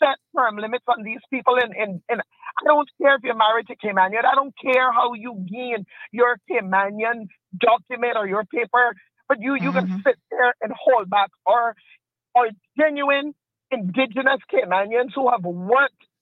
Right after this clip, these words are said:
Speaker 1: their backside off all of these years. And, and you're gonna hold them back? Really? Anyway, that's all I gotta say right
Speaker 2: Thank you,
Speaker 1: now.
Speaker 2: my
Speaker 1: I'm
Speaker 2: dear.
Speaker 1: so upset. Thank you.
Speaker 2: Appreciate it. Nine three six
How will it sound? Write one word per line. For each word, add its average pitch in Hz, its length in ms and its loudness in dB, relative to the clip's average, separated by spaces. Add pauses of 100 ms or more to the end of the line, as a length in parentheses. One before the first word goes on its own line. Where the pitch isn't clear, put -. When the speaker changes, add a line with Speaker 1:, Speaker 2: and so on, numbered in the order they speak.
(240)
Speaker 1:
their 240 180 2
backside 220 680 0
off 214 220 2
all 247 220 0
of 226 80 -4
these 214 220 -14
years. 214 360 0 (1120)
And, 247 320 0
and 202 100 -10
you're 196 80 -10
gonna 220 200 0
hold 202 240 4
them 254 120 2
back? 415 220 0 (100)
Really? 254 280 -2 (680)
Anyway, 196 340 0
that's - 220 -6
all 214 180 4
I 214 60 4
gotta 214 300 0
say 277 100 -14
right 226 80 -6
Speaker 2:
Thank 233 240 4
you, 233 80 2
Speaker 1:
now. 220 60 2
Speaker 2:
my 202 80 4
Speaker 1:
I'm 196 60 0
Speaker 2:
dear. 180 200 2
Speaker 1:
so 262 140 2
upset. 165 500 -2 (140)
Thank 240 260 -4
you. 180 200 -12 (280)
Speaker 2:
Appreciate 180 540 -2
it. 165 160 -4
Nine 190 240 0
three 196 180 -2
six - 480 -8